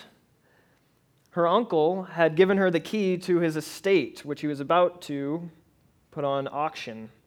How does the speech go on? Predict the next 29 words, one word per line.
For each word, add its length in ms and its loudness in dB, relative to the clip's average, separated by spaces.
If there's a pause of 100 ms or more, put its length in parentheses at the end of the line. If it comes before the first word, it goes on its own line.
(1120)
And 140 -8
she, 200 -2
he 160 -8
had 140 -2
given 220 -2
her 200 -2
license 520 -2
to 60 -12
go 180 0
through 300 -2
it 160 -10
and 140 -14
find 340 -4
any 240 -8
books 380 -8
that 140 -6
she 120 -10
wanted 400 -8
to 80 -12
keep 360 -10 (680)
and 100 -18
to 60 -18
carry 320 -8
out 100 -8
with 140 -8
her. 120 -12 (4000)
Now, 340 4
as 120 2
Violet, 760 4